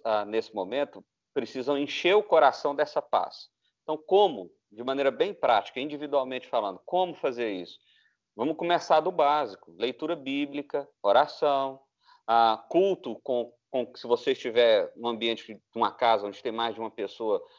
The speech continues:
discuta, ah, encharque o seu coração da, da palavra de Deus, porque é disso que você vai falar. Uma das maneiras da gente perceber o que que tá se-, do que que o nosso coração tá preenchido é o que que nós estamos comunicando com as pessoas.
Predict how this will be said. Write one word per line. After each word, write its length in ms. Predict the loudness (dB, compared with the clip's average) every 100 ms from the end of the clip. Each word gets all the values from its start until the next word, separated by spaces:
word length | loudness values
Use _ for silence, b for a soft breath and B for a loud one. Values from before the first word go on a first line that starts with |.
| b _
discuta, 720 | -10 -10 -8 -4 -4 0 0 0 B B B
ah, 200 | 0 2
encharque 640 | 0 -6 0 4 4 0 -10
o 40 |
seu 200 | -6 -6
coração 480 | 0 0 0 -2 -2
da, 260 | 0 0
da 220 | -2 -6 -2
palavra 500 | 0 0 0 -2 -8
de 120 | -12
Deus, 400 | -4 -2 -2 -6
porque 320 | -10 -6 0
é 60 | 0
disso 420 | 0 -6 -6 -8
que 100 | -4
você 260 | -4 -2
vai 160 | 0 0
falar. 440 | 2 0 2 0 -4 b b _
Uma 160 | 2
das 180 | 6 4
maneiras 380 | 4 -2 0 0
da 120 | 0
gente 220 | -2 -6
perceber 580 | -8 -6 -6 -6 -4 -2
o 80 | -4
que 200 | -2 -2
que 140 | -2
tá 320 | -4 2 4 4
se-, 320 | 0 -2 -4
do 220 | -6 -8
que 160 | 0 0
que 100 | 0
o 40 |
nosso 220 | 0 -2 2
coração 420 | 4 4 2 -6
tá 160 | -4 -4
preenchido 760 | -2 -4 -6 -6 -6 -4 -10 b b b _
é 140 | 4 4
o 80 | 4
que 240 | 4 4
que 120 | 4
nós 160 | -2 -4
estamos 320 | -2 -2 -2
comunicando 520 | -6 -6 -4 -2 -2
com 80 | -4
as 80 | -4
pessoas. 640 | -4 -4 -2 -2 -4 -12